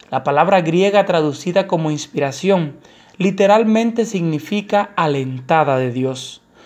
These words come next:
Dios respiró la palabra en las mentes de los hombres. Ellos, a su vez, la expresaron en las palabras que se hallan en las Escrituras. La inspiración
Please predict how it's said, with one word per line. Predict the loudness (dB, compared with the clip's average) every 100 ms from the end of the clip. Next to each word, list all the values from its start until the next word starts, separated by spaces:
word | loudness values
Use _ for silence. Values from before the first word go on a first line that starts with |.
| -20 _ -8
Dios | -2 2 4 2 -2
respiró | -4 -4 -4 -2 0 2
la | 2 2
palabra | 0 2 4 4 2
en | -2
las | -4 -8 -4
mentes | -2 -2 -4 -6
de | -4
los | -6 -2
hombres. | -4 -4 -8 -10 -20 _ -20 -20 -8
Ellos, | 0 0 2 0 -2
a |
su | -4 -4
vez, | 0 0 -2 -12 -20 -16 2
la | 4
expresaron | 4 2 -2 2 2 4 2
en | 0
las | -2
palabras | 0 2 4 4 2 -4
que | -6
se | -10 -2 2
hallan | 2 2 0
en | -2
las | -4 -6
Escrituras. | -10 -10 -12 -6 -6 -6 -10 -20 _ _ -20 _ -4
La | -2
inspiración | -2 -2 -2 -2 -2 0 0 0